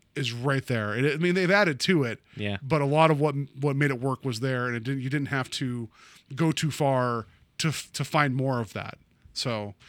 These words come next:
Speaker 1: yeah, it was a good watch. It was a lot of fun.
Speaker 2: Yeah, I, um, I would say that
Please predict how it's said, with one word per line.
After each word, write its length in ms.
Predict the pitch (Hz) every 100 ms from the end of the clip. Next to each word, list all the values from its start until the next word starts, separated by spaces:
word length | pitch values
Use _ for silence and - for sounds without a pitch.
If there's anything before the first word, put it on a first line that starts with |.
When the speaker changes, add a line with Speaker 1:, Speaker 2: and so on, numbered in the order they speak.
| - - -
Speaker 1:
yeah, 180 | 339 277
it 80 | 156
was 160 | 214
a 40 | 226
good 120 | 254
watch. 420 | 220 135 - - -
It 60 |
was 140 | 185 185
a 40 |
lot 140 | 190 143
of 60 |
fun. 200 | - 85 - - - - - - - -
Speaker 2:
Yeah, 280 | 196 151 117
I, 560 | 117 120 123 123 127 123 101 135 127 123 120
um, 300 | 120 117 113 -
I 100 | 127
would 140 | 135
say 240 | - 147 135
that 300 | 131 123